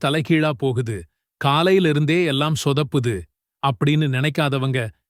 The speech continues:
யாரும் இருக்க மாட்டோம். சிலருக்கு காலையில எழுந்த உடனே ஒரு காரணமில்லாத தலைவலி, உடம்பு வலி. சிலருக்கு ஒரு முக்கியமான வேலை, இன்டர்வியூவுக்கு கிளம்பும்போது பைக் ஸ்டார்ட் ஆகாது,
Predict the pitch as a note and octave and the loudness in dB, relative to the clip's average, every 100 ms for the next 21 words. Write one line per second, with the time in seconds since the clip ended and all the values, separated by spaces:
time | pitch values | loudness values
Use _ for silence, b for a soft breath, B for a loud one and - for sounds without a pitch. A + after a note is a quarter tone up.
0 | - C3 C3+ C3+ E3+ C3 A#2 C3 A2 F#2 | -4 0 2 2 2 0 0 -2 -2 -6
1 | F#2 - _ _ _ _ - - C#4+ D4+ | -12 -14 _ _ _ _ -4 2 4 2
2 | A#3 B3 - D#3+ F3 F3 F3 D3+ B2+ D3 | 0 -4 0 0 2 2 2 0 0 2
3 | E3 D3+ B2+ C3 C3+ A#2+ G2 _ _ - | 2 2 0 0 0 -2 -6 _ _ -2
4 | D3 C3+ - C#3+ E3 D#3+ D3+ C#3 C#3 C3+ | 0 0 0 2 2 2 2 0 0 0
5 | C3+ A2+ C3 C3+ C3 B2 A2+ A#2 _ _ | -4 -4 -2 0 0 -2 -6 -10 _ _
6 | - C#3 D3+ D3 C3+ A#2+ A2 E2+ _ _ | -2 2 2 2 0 -2 -6 -8 _ _
7 | _ _ - - D#3 D3 C3+ - B2 G#2 | _ _ -4 2 4 4 0 -2 -4 -4
8 | _ - D#3 C#3+ C#3 - D#3 D3+ D3+ C3+ | _ 0 2 2 0 0 0 2 0 -2
9 | C3+ C3+ C3 A2 _ _ E3 G3+ C4+ A3 | -2 -2 -4 -6 _ _ 2 2 2 2
10 | F#3 D3+ C3+ C3 A#2+ C3+ C3+ C3 B2 B2+ | 2 2 0 -4 -2 -2 0 0 0 -2
11 | A#2 F2+ - _ - A#2 D3 F#3+ - - | -2 -8 -10 _ -12 -2 0 0 -4 -2
12 | C#3+ D3 C#3 B2+ B2 B2 A2 G2+ | -2 0 -2 0 0 0 -2 -6